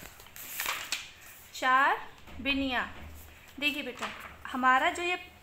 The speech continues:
पाठ है, पाठ चार बिनिया, इसमें भाषा ज्ञान है।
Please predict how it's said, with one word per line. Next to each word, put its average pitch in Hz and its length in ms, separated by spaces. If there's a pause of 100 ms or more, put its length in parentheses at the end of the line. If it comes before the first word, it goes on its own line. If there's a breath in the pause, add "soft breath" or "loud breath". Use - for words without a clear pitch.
(120)
पाठ 269 320
है, 269 120
पाठ 269 380
चार 262 280
बिनिया, 254 560
इसमें 285 300
भाषा 294 380
ज्ञान 233 300
है। 208 200